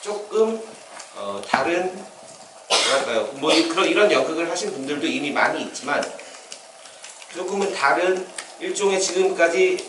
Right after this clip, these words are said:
뭐, 어, 정물화나 풍경화를 보셨었다면 지금 이번에 보실 작품은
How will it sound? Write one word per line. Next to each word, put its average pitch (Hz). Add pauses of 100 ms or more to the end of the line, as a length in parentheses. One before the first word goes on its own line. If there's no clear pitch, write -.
(160)
뭐, 117 (920)
어, 104 (420)
정물화나 196
풍경화를 202
보셨었다면 135
지금 151
이번에 160
보실 135
작품은 147